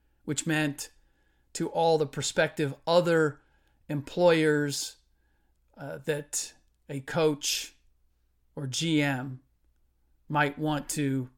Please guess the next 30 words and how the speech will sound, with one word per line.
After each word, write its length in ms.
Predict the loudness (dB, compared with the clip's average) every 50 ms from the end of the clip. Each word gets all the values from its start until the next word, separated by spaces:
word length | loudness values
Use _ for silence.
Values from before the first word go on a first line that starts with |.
| _ _ _ _ _ _ _ _ _ _ -20
uh, 60 | -20 -20 -20 -16 -8
work 220 | 0 0 0 0
for 360 | -2 -8 -12 -14 -16 -16 -20 _ _ -20 -20 _ _ _ _ _
or 320 | -10 -8 -8 -6 -8 -10 -12 _ _ _ _ -8
would 420 | -2 2 4 4 4 4 0 -8 -6
in 160 | -4 -4 -4
some, 320 | -4 -2 -2 -2 -2 -2 -4 -6
at 120 | -6 -4
some 180 | -2 -2 -2 -2
point 320 | -2 -2 -2 -2 -2 -2
in 100 | -4 -4
the 60 | -4
future. 420 | -4 -2 -4 -4 -4 -4 -8 -14 -14 _ _ _ _ _ _ _ _ _ _ _ _ _ -4
It 160 | -4 -4 -2
mattered. 500 | 2 2 4 4 4 2 -2 -12 -16 -20 _ _ _ _ _ _ _ _ _ _ _ _ _ _ _ _ _ _ -2
And 340 | 0 2 2 2 0 -2 -4 _ _ _ _ _ _ _ _ _ _ _ _ _ 8 8 10 8 8 2 -4 -6 -2 0
I 80 | 2
know 180 | 4 6 6 6
firsthand, 960 | 6 6 4 4 4 4 -2 -4 -2 0 2 4 4 4 4 2 0 -2 -4 -10 -20 _ _ _ _ _ _ _ _ _ _ -6
simply 260 | 0 0 2 2 2
because 320 | 0 -2 -2 2 2 2 2
of 160 | 2 0 0
where 300 | 2 4 4 6 6 6
I 100 | 4 4
was, 800 | 2 2 4 4 6 6 4 2 0 -6 -10 -12 -14 -14 -16 -18 _ _ _ _ _ _ _ _ _ _ -20 _ _ _ -10
how 200 | 0 2 2 4
newspapers 720 | 4 4 2 0 0 0 0 -2 -2 -2 -2 -4 -6 -4
missed 260 | -2 -4 -4 -4 -6
the 60 | -10 -8
boat. 500 | -6 -6 -6 -6 -8 -14 -18 -20 -20